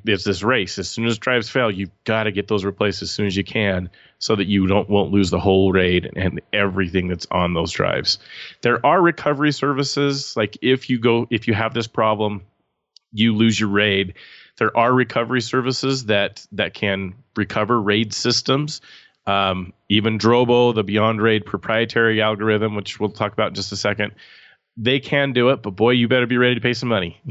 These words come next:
<laughs> Those, those, uh, that storage better be very valuable to you because that's gonna cost a lot more than the raid system to get it recovered. Um, and it's probably not gonna be a very feasible option for you as a photographer.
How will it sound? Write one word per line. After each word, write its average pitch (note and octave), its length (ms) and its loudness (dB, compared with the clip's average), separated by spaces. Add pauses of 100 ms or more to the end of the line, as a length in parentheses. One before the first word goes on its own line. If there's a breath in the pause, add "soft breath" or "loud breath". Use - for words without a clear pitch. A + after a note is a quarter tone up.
(140)
<laughs> - 600 -4
Those, D3 460 0
those, A#2 320 0
uh, A#2+ 160 2
that B2+ 160 -2
storage A#2+ 400 2
better A#2+ 200 2
be A2 140 -2
very A#2+ 520 0
valuable G#2+ 500 0
to F#2+ 140 -12
you F2+ 180 -4
because F#2 600 -4
that's G#2 240 -2
gonna G2+ 200 -2
cost F#2+ 440 -2 (500 loud breath)
a G2+ 120 2
lot B2 260 2
more G#2+ 320 2
than G2+ 140 -4
the F#2+ 100 -2
raid F#2 240 0
system F2+ 420 -6
to F2 80 -8
get E2 140 -4
it - 80 -4
recovered. E2+ 580 -2 (420 loud breath)
Um, F2 360 -2
and F#2 140 0
it's F2 100 -8
probably A#2 440 0
not A2 160 0
gonna G2+ 140 -4
be G2+ 120 2
a F#2+ 40 2
very G2+ 200 2
feasible F#2+ 400 2
option G2+ 360 0
for F#2+ 140 -4
you F#2+ 160 0
as F#2 120 -4
a F#2 40 -8
photographer. F#2+ 760 -2